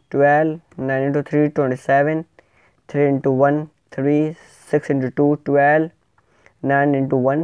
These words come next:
नाइन। तो फ्रेंड्स, इन सब के बीच में प्लस आएगा और इनको रो के इस टाइप से लिखना है। और फ्रेंड्स, इन सबको बस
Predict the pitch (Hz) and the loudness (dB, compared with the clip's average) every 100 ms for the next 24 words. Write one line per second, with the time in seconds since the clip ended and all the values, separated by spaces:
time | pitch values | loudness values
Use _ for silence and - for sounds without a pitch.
0 | 160 135 113 - - - - 156 - 143 | -4 -4 -6 -10 -18 -6 0 0 0 -2
1 | 156 151 - 147 143 135 - 127 143 131 | 0 -2 2 0 2 -2 -2 -2 2 2
2 | 143 175 165 143 143 160 151 135 135 143 | 2 2 2 0 2 2 4 4 4 2
3 | 139 - - 156 - 127 117 - 165 156 | -2 -4 -10 -8 0 0 0 -2 -2 -2
4 | - 120 104 - 147 151 151 - _ _ | -2 -4 -4 -8 -6 0 0 -2 _ _
5 | _ _ _ - 151 160 160 156 160 | _ _ _ -6 -2 -2 0 0 0